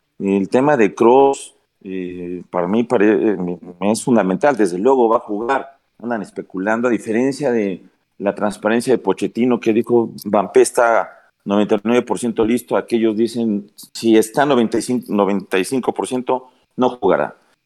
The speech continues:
Eh, me da, me queda claro, va a jugar.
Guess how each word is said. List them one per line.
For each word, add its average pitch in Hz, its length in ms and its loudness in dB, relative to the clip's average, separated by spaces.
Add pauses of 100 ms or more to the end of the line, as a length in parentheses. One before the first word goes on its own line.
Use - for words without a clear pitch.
(140)
Eh, 92 320 -6 (380)
me 82 100 -6
da, 82 220 -2
me 85 160 -2
queda 101 220 2
claro, 80 260 2
va 92 100 0
a 92 40 -4
jugar. 87 360 0